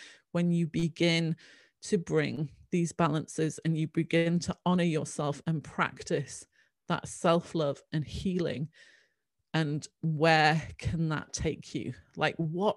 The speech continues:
really becomes possible for you as you step forward into that?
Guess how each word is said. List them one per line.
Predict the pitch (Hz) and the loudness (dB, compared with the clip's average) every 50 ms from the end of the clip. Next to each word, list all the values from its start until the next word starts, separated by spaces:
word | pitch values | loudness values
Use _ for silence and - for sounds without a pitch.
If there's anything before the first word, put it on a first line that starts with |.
| 185 175 | -2 -4
really | 190 185 180 196 208 214 214 208 196 | -4 -2 0 2 2 2 2 2 2
becomes | 185 - 175 170 - - - 175 165 160 - | 0 -2 -4 -6 -6 -4 -4 -2 -2 -4 -6
possible | - - - 170 - - 180 160 - 151 151 | -8 -8 -8 -8 -6 -4 -4 -2 -2 -2 -4
for | - - - 151 139 | -4 -2 -2 0 0
you | 131 95 87 87 - - - - - - - - _ _ _ | 0 -2 -4 -6 -8 -10 -12 -18 -20 -20 -20 -20 _ _ _
as | - 165 147 - | -2 -2 0 0
you | 165 165 | 0 -2
step | - - - - 160 - - - | -2 -4 -4 -4 -4 -4 -4 -8
forward | - - - 160 160 151 143 143 143 - - | -10 -4 -2 0 2 4 4 4 4 2 2
into | - 156 156 143 - - - | 0 0 0 0 -2 -4 -4
that? | - 120 - - - - - - | -4 -4 -6 -6 -8 -14 -16 -16